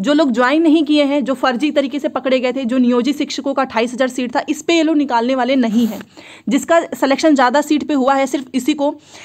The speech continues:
And शिक्षा विभाग ने पद भेजा भी नहीं है अभी तक बीपीएससी को। बीपीएससी भी काफ़ी समय से वेट कर रही थी, but बीपीएससी के पास केवल इतना ही जो है बहुत पहले से पद जो है ना कि, अ, किसी का सिलेक्शन ज़्यादा में हो गया है, उन्हीं का है।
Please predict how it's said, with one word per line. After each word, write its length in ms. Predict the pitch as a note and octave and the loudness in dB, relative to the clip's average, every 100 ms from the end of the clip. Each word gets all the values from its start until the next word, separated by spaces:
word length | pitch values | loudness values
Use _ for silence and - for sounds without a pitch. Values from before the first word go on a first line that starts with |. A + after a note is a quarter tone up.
| - D4 | -4 0
And 140 | D#4 | 2
शिक्षा 240 | D#4 - | 0 0
विभाग 300 | E4+ D#4 D4+ | 0 2 2
ने 100 | D#4+ | 2
पद 260 | E4 D4+ C4 | 0 0 -2
भेजा 420 | A3+ A#3 A#3+ C4+ | -2 -2 0 0
भी 180 | B3 C#4+ | 2 2
नहीं 200 | B3+ B3+ | 4 2
है 120 | A#3+ | 2
अभी 180 | A3 A#3+ | -2 -2
तक 120 | C4 | -2
बीपीएससी 500 | A3 A3 G#3+ G#3 A3 | -4 -4 -4 -4 -4
को। 100 | G3+ | -6
बीपीएससी 420 | F#3+ A3 B3 B3 | -6 -4 -4 -2
भी 120 | C4+ B3+ | -2 -2
काफ़ी 260 | A3+ C#4 | -2 -2
समय 180 | C4 B3+ | -4 -4
से 100 | C4 | -2
वेट 200 | A3+ A#3+ | -2 -2
कर 160 | C#4 A3 | -4 -2
रही 140 | G#3+ | -2
थी, 160 | C4+ - _ _ _ _ _ _ _ _ A3+ | -4 -14 _ _ _ _ _ _ _ _ -2
but 120 | A#3+ | 0
बीपीएससी 380 | A#3 B3+ B3+ D4 | 0 -2 -2 0
के 60 | C#4+ | 0
पास 240 | C4+ C4+ | -2 0
केवल 180 | C#4 - | 0 0
इतना 240 | A#3 B3+ | -2 -2
ही 240 | C4+ A#3+ D4 | 2 2 2
जो 100 | C4 | 0
है 120 | B3 | -4
बहुत 260 | G#3+ A#3+ B3 | -2 -2 0
पहले 200 | A3+ B3+ | -2 -2
से 100 | C4 | -2
पद 240 | A#3+ A#3 | -2 -2
जो 160 | G#3+ A#3+ | -4 -2
है 200 | A#3 B3+ | -2 -2
ना 180 | D#4 D4+ - - - | -4 -4 -16 -20 -10
कि, 180 | B3+ B3+ | -4 0
अ, 180 | A#3+ E4 | 2 2
किसी 260 | A3+ B3+ | 0 -6
का 80 | B3+ | -4
सिलेक्शन 320 | B3+ A#3+ C4+ | -4 -4 -4
ज़्यादा 300 | B3 A3 A#3 | -2 0 2
में 140 | B3 A#3+ | 0 -2
हो 160 | A#3 | -2
गया 140 | A#3 A#3 | -2 -2
है, 60 | |
उन्हीं 300 | B3 B3+ C#4 | 0 4 4
का 80 | B3+ | 2
है। 200 | G#3 - | -4 -8